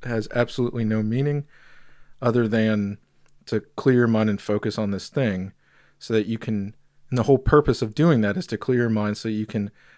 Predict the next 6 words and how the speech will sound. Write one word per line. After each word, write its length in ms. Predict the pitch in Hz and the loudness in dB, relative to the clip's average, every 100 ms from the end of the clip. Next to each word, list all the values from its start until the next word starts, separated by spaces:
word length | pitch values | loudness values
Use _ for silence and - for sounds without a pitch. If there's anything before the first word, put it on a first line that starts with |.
| - | -8
attain 340 | 113 - 120 | -6 -2 0
a 80 | 110 | 0
higher 360 | 95 117 117 110 | 0 0 2 2
level 520 | 107 110 107 104 98 - _ - - | 2 0 0 -2 -4 -10 _ -18 -14
of 120 | - | -8
consciousness. 840 | - 117 113 - - 87 - - | -2 0 0 -6 -8 -10 -10 -14